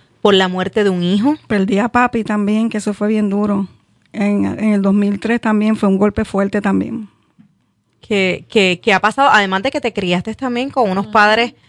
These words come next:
Speaker 1: ¿verdad? Que, que no es que fueron el mejor ejemplo en ese momento, ¿verdad? Alcohólicos, tu mamá diagnosticada con bipolaridad. Así es que tú no tuviste, como quien dice, un ejemplo, pero eso no lo utilizaste de excusa para tú fracasar, al contrario.
Speaker 3: Exacto.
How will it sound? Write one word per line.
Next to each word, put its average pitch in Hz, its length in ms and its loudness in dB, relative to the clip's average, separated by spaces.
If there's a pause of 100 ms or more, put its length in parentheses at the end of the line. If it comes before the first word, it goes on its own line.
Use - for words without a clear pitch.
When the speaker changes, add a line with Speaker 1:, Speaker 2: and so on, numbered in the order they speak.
(280)
Speaker 1:
¿verdad? 208 300 4
Que, 254 260 -2
que 208 140 -2
no 202 100 -2
es 190 80 -4
que 226 120 -6
fueron 233 240 0
el 220 60 0
mejor 214 220 2
ejemplo 208 320 0
en 196 60 -2
ese 208 180 -2
momento, 202 580 -2 (300)
¿verdad? 196 280 4
Alcohólicos, 233 640 0
tu 247 100 -10
mamá 190 200 0
diagnosticada 196 680 0
con 202 180 -4
bipolaridad. 180 760 0 (360)
Así 190 260 2
es - 80 -4
que - 340 0
tú 240 140 4
no 240 140 4
tuviste, 269 480 -2
como 240 260 0
quien 226 180 -2
dice, 220 200 -6
un 247 100 0
ejemplo, 233 560 2
pero 196 180 4
eso 226 180 0
no 262 100 2
lo 269 80 2
utilizaste 254 500 -2
de 226 120 0
excusa 262 460 0
para 180 160 0
tú 196 120 -8
fracasar, 202 520 -2
al 180 140 0
contrario. 180 580 2
Speaker 3:
Exacto. - 180 -16